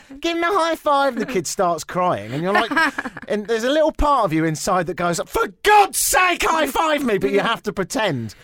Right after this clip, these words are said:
Speaker 2: Yeah.
Speaker 1: to be an adult about it.
Speaker 2: Yeah. <laughs>
Speaker 1: Is it, is it wrong to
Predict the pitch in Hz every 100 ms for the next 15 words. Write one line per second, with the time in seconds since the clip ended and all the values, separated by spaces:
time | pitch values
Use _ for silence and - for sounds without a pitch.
0 | - 254 240 247 165 151 165 139 117 104
1 | 113 113 101 - 101 - 269 254 277 -
2 | - - - - - - 185 196 214 -
3 | 202 214 214 214 208 214 208